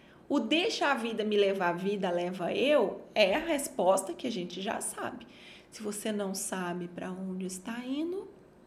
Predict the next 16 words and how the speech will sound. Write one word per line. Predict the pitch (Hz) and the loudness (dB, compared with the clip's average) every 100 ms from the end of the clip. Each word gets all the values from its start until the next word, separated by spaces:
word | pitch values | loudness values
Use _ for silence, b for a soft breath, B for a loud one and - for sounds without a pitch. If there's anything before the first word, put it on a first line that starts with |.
| - B B B | -20 B B B
nenhum | 185 185 185 247 359 | -2 0 0 -2 -2
vento | 277 220 240 269 294 - 302 - - | -2 -2 -2 -2 -4 -8 -10 -12 -10
é | 247 | -8
favorável. | - 226 214 240 233 196 190 - - - - - B B B B | -4 -4 -2 -4 -6 -8 -10 -12 -20 -20 -20 -20 B B B B
Como | - 370 349 330 | 0 2 8 8
há | 320 | 8
muitos | 302 294 330 453 440 339 277 | 6 2 0 -2 -4 -2 0
estímulos | 294 - - - 277 311 277 240 | -2 -4 -4 -2 0 0 0 0
ao | 220 208 | 0 0
nosso | 202 208 220 | 0 -2 -4
redor, | 208 180 214 233 - | -4 2 4 4 2
é | 196 190 | -4 -4
uma | 190 190 - - - - | -4 -6 -10 -18 -20 -18
sequência | - 208 202 220 220 - 185 | -8 -6 -4 -4 -6 -6 -8
de | 214 | -6
estímulos | - - 202 196 185 190 - | -6 -6 -6 -4 -6 -6 -10